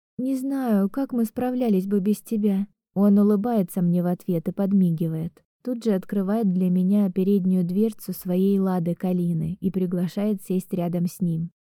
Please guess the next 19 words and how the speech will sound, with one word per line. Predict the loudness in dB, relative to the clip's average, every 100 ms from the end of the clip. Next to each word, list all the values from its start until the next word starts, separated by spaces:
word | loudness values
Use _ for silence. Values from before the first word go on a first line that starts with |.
| _
Мы | 2 2
с | 2
Игорем | 2 4 4 4
познакомились, | 4 4 2 2 2 4 2 -2
когда | -4 0 2
я | 2 0
отдала | 0 0 2 4
Мию | 4 4 2
в | -2
садик. | -4 -2 -2 -6 -12 _ _ -2
Он | 2 2
там | 4 4
работал | 4 2 0 -2 -4 -6
и | 0 2
работает | 2 2 0 0 -2 -2
до | -2
сих | -4 -4
пор | -2 -2
охранником. | -2 -2 0 -2 -4 -4 -6